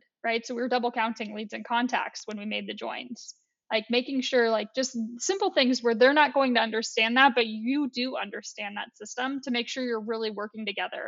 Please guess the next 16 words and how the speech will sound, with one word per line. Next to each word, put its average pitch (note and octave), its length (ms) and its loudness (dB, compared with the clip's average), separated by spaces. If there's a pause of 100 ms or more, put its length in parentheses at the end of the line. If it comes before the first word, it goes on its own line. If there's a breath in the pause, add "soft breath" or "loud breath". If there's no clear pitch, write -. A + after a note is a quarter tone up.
So A3+ 320 -4 (500)
don't C4+ 160 4
be E4 140 2
intimidated A#3 640 2
in G#3+ 120 -4
questioning A3+ 540 -4
somebody A3 680 -4
who A#3 140 -4
maybe G#3+ 480 -4
his A3 200 -12
competency A3+ 580 0
is A3 120 -6
more G#3 160 -8
technical B3 420 -6
than D#4 140 -6
yours F4+ 420 -6